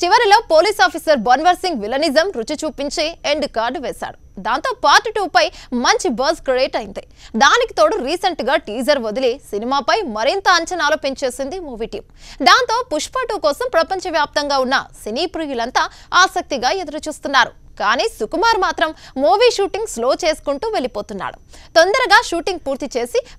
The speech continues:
మూవీని రిలీజ్ చేయమంటూ ఫ్యాన్స్ నుంచి సుకుమార్కు రిక్వెస్ట్లు వెళ్తూనే ఉన్నాయి. ఈ క్రమంలో తాజాగా పుష్ప టూ నుంచి అదిరిపోయే అప్‌డేట్ వదిలింది మూవీ యూనిట్. బన్వర్ సింగ్కు సంబంధించిన కీలక సన్నివేశాలతో పాటు యాక్షన్ సీన్స్ షూట్ చేశారట. ఈ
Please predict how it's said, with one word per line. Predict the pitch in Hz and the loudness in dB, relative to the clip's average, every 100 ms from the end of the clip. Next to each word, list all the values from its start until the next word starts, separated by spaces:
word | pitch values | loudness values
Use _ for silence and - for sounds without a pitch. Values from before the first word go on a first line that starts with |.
| 233 | 0
మూవీని | 339 440 480 392 262 | 2 4 4 2 0
రిలీజ్ | 233 294 - | 0 -2 -2
చేయమంటూ | 226 196 233 381 381 - | -4 -2 -6 -6 -8 -6
ఫ్యాన్స్ | 240 247 302 294 | 2 2 2 -4
నుంచి | 277 494 - | -6 -6 -6
సుకుమార్కు | 339 427 427 370 302 339 - 233 | -6 -2 -2 -2 -2 -4 -4 -8
రిక్వెస్ట్లు | 247 262 - 262 | -4 -6 -6 -6
వెళ్తూనే | 196 190 214 226 320 | -6 -8 -6 -6 -6
ఉన్నాయి. | 247 - - - - 349 | -8 -12 -12 -20 -2 2
ఈ | 466 | 2
క్రమంలో | 480 415 349 302 339 226 | 2 0 2 2 2 0
తాజాగా | 240 262 262 523 311 | 0 0 0 -4 -4
పుష్ప | 302 - 508 | -6 -2 -2
టూ | 453 339 | -2 -4
నుంచి | 277 330 - 208 | -4 -6 -6 -6
అదిరిపోయే | 202 277 285 277 269 | -4 -4 -2 2 4
అప్‌డేట్ | 262 233 339 320 | 4 0 -2 -2
వదిలింది | 311 277 294 440 453 | -2 -2 -2 -2 -2
మూవీ | 320 262 247 | -2 -2 -4
యూనిట్. | 208 180 - - - - 220 | -4 -6 -14 -20 -16 0 4
బన్వర్ | 311 466 539 480 | 4 4 2 0
సింగ్కు | 403 359 339 | -4 -4 -4
సంబంధించిన | 277 277 269 254 427 480 | -4 -2 -4 -4 -6 -4
కీలక | 320 392 453 427 294 | -2 0 0 -2 -2
సన్నివేశాలతో | 262 247 220 226 202 196 196 | -2 -2 -2 -4 -4 -6 -4
పాటు | 226 254 392 - - 247 | -4 -2 -6 -6 2 6
యాక్షన్ | 381 - 453 403 | 4 2 -2 -2
సీన్స్ | 370 370 392 240 - | -4 -4 -2 -4 -4
షూట్ | 269 320 - | -6 -6 -2
చేశారట. | 294 262 269 240 233 - - - | -2 2 0 0 -4 -6 -16 -8
ఈ | 302 | 0